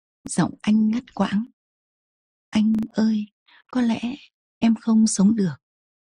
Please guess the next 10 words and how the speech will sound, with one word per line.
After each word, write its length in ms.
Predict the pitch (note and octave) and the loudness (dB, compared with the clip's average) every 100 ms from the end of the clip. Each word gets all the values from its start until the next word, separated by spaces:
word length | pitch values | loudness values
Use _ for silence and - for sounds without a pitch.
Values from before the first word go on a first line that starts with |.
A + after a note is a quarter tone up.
| _ _ _ _ - | _ _ _ _ -4
Bà 100 | F3+ | -2
ngoại 540 | E3 E3 D3+ D#3 D#3 - | 0 -2 -2 -2 -4 -2
em 260 | A3 G#3+ G#3+ - - - | -2 0 -2 -6 -18 -14
không 180 | - B3 | 0 2
biết 140 | B3 - | 2 2
giờ 220 | G#3 F3+ | 2 2
này 500 | E3+ E3 D#3+ D#3+ - - | 2 0 -2 -4 -8 -6
đang 240 | A3+ A#3 | -2 2
làm 200 | G#3+ F#3 | 2 2
gì. 440 | D3+ F3 D#3+ D#3 | 0 -2 -2 -4